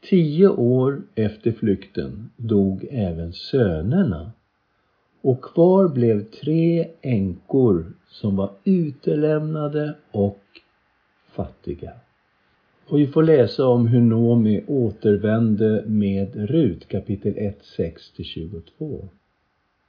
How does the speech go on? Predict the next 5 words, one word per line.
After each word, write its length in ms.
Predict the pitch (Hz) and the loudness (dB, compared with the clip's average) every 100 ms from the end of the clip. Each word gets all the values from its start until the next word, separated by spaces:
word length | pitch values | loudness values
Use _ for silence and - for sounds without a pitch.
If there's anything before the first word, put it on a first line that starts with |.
| _ _ _ _ _ _ _ _ _ _ _ _ _ | _ _ _ _ _ _ _ _ _ _ _ _ _
Nomi, 600 | 147 185 180 87 82 69 - _ _ _ _ | 0 4 4 2 -4 -6 -12 _ _ _ _
hon 220 | 143 143 | -2 2
hade 220 | 135 127 | 4 4
förlorat 540 | 123 110 95 82 82 - | 4 4 4 0 -6 -10
allt 680 | 107 85 82 - _ _ | -6 -4 -4 -6 _ _